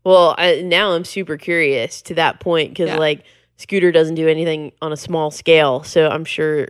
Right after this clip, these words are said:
Speaker 1: her next album will be very big.
Speaker 2: It will. You know what I've been seeing recently, too?
Speaker 1: Hmm.
Speaker 2: She's been commenting a lot on Bebe Rexha's Instagram photos.
Speaker 1: Oh, maybe she's working with her.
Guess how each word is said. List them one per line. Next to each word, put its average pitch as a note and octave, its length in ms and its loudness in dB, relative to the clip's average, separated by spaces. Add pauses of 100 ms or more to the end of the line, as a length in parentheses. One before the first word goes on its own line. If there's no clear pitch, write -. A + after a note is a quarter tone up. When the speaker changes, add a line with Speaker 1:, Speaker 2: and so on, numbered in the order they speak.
(180)
Speaker 1:
her E3+ 120 -4
next D#3 260 -6
album D3+ 360 -4
will D#3 120 -6
be F2+ 340 -8 (600)
very C#3 220 0
big. D#2+ 340 -4 (200)
Speaker 2:
It G3+ 60 -4
will. F#3+ 220 -2 (280)
You A#3 100 0
know D#4 100 2
what G#3 180 0
I've G#3 100 -6
been G#3 140 -8
seeing E3 300 -8
recently, F#3 440 -8
too? F3 420 -4 (100)
Speaker 1:
Hmm. G3 320 -4
Speaker 2:
She's F#3+ 220 -12
been G#4+ 220 -8
commenting F#3 600 -4
a E3+ 120 -2
lot E3 520 0
on G3 200 -6
Bebe F3 300 -8
Rexha's F#3 460 -4
Instagram - 560 -14
photos. - 680 -8
Speaker 1:
Oh, G#3 280 -4
maybe A#3+ 220 -2
she's E4 200 -10
working F4+ 280 -4
with F#3+ 100 -4
her. F3+ 260 -4